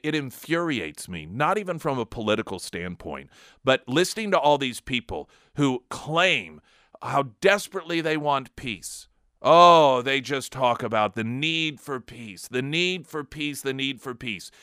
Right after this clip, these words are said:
Someone comes along who demonstrated on numerous fronts, whether it was getting rid of isis or the top terrorist of Iran or getting Kim Jong-un to stop his nuclear ambitions or getting the Taliban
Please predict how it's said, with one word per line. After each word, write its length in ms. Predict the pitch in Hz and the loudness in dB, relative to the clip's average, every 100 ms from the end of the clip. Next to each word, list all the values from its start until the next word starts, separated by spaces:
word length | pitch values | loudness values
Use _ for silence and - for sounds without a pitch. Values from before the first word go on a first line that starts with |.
| - - - | -20 -20 -8
Someone 500 | - 156 196 196 190 | 0 0 2 -2 -2
comes 320 | 175 165 151 | -6 -6 -6
along 480 | 147 135 104 69 _ _ _ _ - | -2 -2 -4 -8 _ _ _ _ 0
who 160 | 160 | 0
demonstrated 1000 | 143 165 165 170 127 - 110 85 - - _ _ - | 2 2 2 0 -6 -8 -6 -8 -8 -20 _ _ 0
on 260 | 165 175 180 | 2 2 2
numerous 520 | 208 214 208 196 - | 2 2 0 -2 -2
fronts, 560 | - 175 139 76 - - _ | 2 2 2 -2 -16 -20 _
whether 320 | 117 156 180 | 2 2 2
it 80 | 170 | 2
was 200 | 170 160 | 2 2
getting 280 | 139 175 170 | 2 -2 0
rid 160 | 165 160 | 0 2
of 120 | 139 | 0
isis 500 | 117 92 - - - _ | -2 -4 -10 -14 -18 _
or 100 | - | -2
the 100 | 143 | 0
top 320 | 156 175 165 - | 0 0 0 0
terrorist 440 | 170 160 156 - | -2 0 0 -2
of 100 | 147 | 0
Iran 540 | 143 131 123 92 53 _ _ | 0 0 0 -4 -8 _ _
or 120 | - | -2
getting 280 | 139 170 165 | 0 0 0
Kim 260 | 170 185 165 | -2 -4 -2
Jong-un 760 | 151 156 160 - 165 160 151 - _ | 0 2 0 -4 -4 -4 -6 -10 _
to 140 | - 143 | -2 0
stop 600 | - - 170 143 101 - | 0 -2 2 2 2 -4
his 180 | 123 120 | -10 -8
nuclear 360 | 143 139 135 | -6 0 2
ambitions 600 | 127 123 110 98 78 78 - _ _ | 2 -2 -4 -6 -10 -16 -20 _ _
or 420 | 175 180 139 90 76 _ - | 4 6 6 4 -6 _ -6
getting 360 | 131 160 160 147 | 0 2 0 -4
the 100 | 143 | -6
Taliban 600 | 160 160 151 127 104 90 | 0 0 2 0 -4 -6